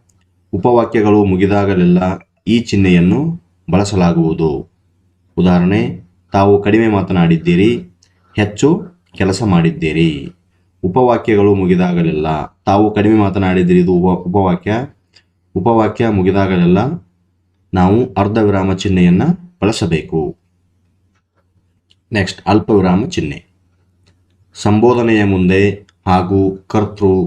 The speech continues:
ಕರ್ಮ, ಕ್ರಿಯಾಪದಗಳಿಗೆ ಬೇರೆ ಬೇರೆ ವಿಶೇಷಣಗಳು ಬರುವಾಗ ಕೊನೆಯ ವಿಶೇಷಣ ಬಿಟ್ಟು ಉಳಿದವುಗಳ ಮುಂದೆ ಅಲ್ಪ ವಿರಾಮ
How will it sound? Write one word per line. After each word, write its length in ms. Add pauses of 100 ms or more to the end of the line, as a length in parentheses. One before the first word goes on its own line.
(120)
ಕರ್ಮ, 500
ಕ್ರಿಯಾಪದಗಳಿಗೆ 1200
ಬೇರೆ 300
ಬೇರೆ 260
ವಿಶೇಷಣಗಳು 760
ಬರುವಾಗ 460 (720)
ಕೊನೆಯ 360
ವಿಶೇಷಣ 480
ಬಿಟ್ಟು 360
ಉಳಿದವುಗಳ 640
ಮುಂದೆ 640 (400)
ಅಲ್ಪ 220
ವಿರಾಮ 400